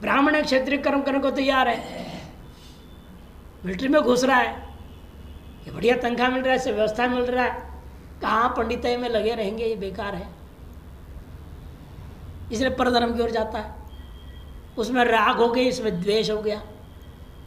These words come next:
पंडिताई में द्वेष हो गया, उधर राग हो गया। कोई तो व्यापार में लग रहा है,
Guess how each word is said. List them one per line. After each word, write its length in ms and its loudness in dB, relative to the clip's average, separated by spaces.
पंडिताई 420 2
में 160 2
द्वेष 280 6
हो 120 6
गया, 480 0
उधर 200 2
राग 300 4
हो 160 0
गया। 180 -6
कोई 120 2
तो 100 4
व्यापार 440 4
में 100 4
लग 120 4
रहा 240 4
है, 380 -8